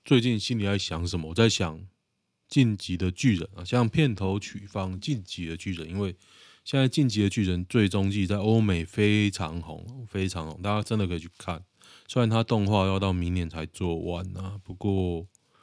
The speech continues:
我真的觉得蛮震撼的。它的主题曲已经变成告示牌第一名，真的很惊人。一个日本动画的主题曲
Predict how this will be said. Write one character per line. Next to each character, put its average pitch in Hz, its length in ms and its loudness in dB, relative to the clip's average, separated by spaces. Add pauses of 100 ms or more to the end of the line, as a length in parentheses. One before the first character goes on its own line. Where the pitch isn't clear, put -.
(200)
我 92 100 -4
真 127 100 4
的 113 80 4
觉 104 100 2
得 95 60 4
蛮 87 220 0
震 85 220 -2
撼 80 160 -4
的。 - 60 -20 (680)
它 107 160 0
的 104 160 2
主 90 220 -2
题 90 220 0
曲 85 200 -4
已 73 60 -6
经 90 180 -2
变 90 220 0
成 76 420 -12 (840)
告 104 180 4
示 98 180 2
牌 80 200 -2
第 82 240 -8
一 - 20 -6
名， 78 180 -8 (560)
真 127 160 4
的 120 60 8
很 98 100 4
惊 101 160 0
人。 90 200 2
一 104 40 2
个 107 100 4
日 127 200 6
本 90 220 0
动 104 200 2
画 85 240 0
的 82 120 -10
主 82 180 -4
题 - 120 -20 (100)
曲 - 180 -14